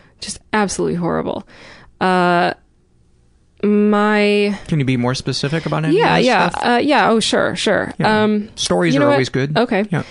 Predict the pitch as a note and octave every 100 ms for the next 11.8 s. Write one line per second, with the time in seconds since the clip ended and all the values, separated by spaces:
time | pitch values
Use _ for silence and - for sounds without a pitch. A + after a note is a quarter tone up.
0 | - - - A3 A#3 C4 C#4 C#4+ - G#3
1 | - - F3 D3 - - G3 G3+ G3 -
2 | G3+ F#3+ F#3 F#3+ F#3 F3 - G3 F#3+ -
3 | G3+ F#3+ F#3 F3 - F#3 G3+ G3+ F3+ F#3+
4 | F3 F3 - E3+ - F3 F3+ F3+ F3+ D3
5 | E3+ - F3 F3+ G3 G#3 - - F3+ F3
6 | F3+ F3 - G#3 F3 F3 F3 E3 - F3
7 | - - F3 F3 F3+ F3+ - - - -
8 | - E3 E3 A3 B3 C4 - B3 C4+ C#4+
9 | C#4 A#3+ B3 A#3+ A3 G3+ G3 F#3+ G3+ E3+
10 | E3+ - E3+ E3+ - F3 F3 - - -
11 | F3 E3 F3+ F3+ - - -